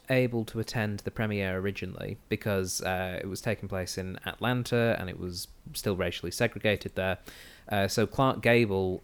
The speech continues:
um, was being outraged, threatened to boycott the premiere unless she could attend. Uh, he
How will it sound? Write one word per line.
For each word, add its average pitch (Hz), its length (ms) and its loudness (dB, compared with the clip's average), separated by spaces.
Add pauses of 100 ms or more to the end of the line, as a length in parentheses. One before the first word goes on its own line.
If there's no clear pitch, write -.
(120)
um, 92 440 -2 (100)
was 95 220 -6 (160)
being 101 200 2
outraged, 98 560 2
threatened - 280 0
to 104 40 -6
boycott 101 460 2
the 104 60 -8
premiere 92 340 -2
unless 92 220 -4
she - 120 -8
could 92 140 -8
attend. 92 480 -4 (420)
Uh, 98 340 2
he 110 340 0